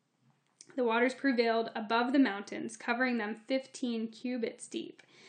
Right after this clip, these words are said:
And all flesh died that moved on the earth, birds, livestock, beasts, all swarming creatures that swarm on the earth, and all mankind. Everything on the dry land in whose nostrils was the breath of life died.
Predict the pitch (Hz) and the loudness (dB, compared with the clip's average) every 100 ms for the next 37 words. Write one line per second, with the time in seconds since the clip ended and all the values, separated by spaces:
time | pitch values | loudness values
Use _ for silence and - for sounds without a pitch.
0 | - - - 240 - 240 254 - 240 240 | -20 -12 -6 -2 4 4 4 2 0 0
1 | - 220 226 226 240 247 247 262 - 240 | 0 2 2 -2 -2 -2 2 0 0 -2
2 | 226 - 254 277 285 247 254 - - _ | -2 -2 2 4 4 0 -6 -16 -20 _
3 | 247 247 254 247 262 247 247 - _ - | -2 2 2 2 0 0 0 -6 _ -6
4 | 254 247 - - - 233 254 302 302 - | -4 -4 -8 -18 -12 2 4 4 2 -2
5 | 262 262 269 262 - 240 226 240 226 226 | 0 4 6 4 2 -8 -6 -2 -2 -2
6 | 226 - - _ _ - 233 - - 262 | -8 -14 -18 _ _ -6 -6 -6 -4 2
7 | 269 269 262 247 233 233 233 262 240 233 | 6 6 6 2 0 -2 -2 -4 -2 0
8 | 247 262 233 233 226 220 214 - - - | 4 4 4 -2 -2 -4 -6 -10 -20 -20
9 | _ 269 269 294 302 262 233 233 226 233 | _ 2 4 4 4 2 0 0 0 2
10 | 254 262 254 240 220 214 214 220 233 220 | 2 2 2 2 -2 -4 -4 -4 -6 -4
11 | 214 214 220 - 247 233 220 220 220 214 | -4 -4 -6 -4 -2 -2 -2 -4 -6 -6
12 | 214 220 294 269 247 202 196 214 - _ | -4 -2 -2 -2 -2 -2 -4 -6 -14 _
13 | _ _ - 214 214 - - - 240 | _ _ -16 -6 -4 -4 -8 -12 -14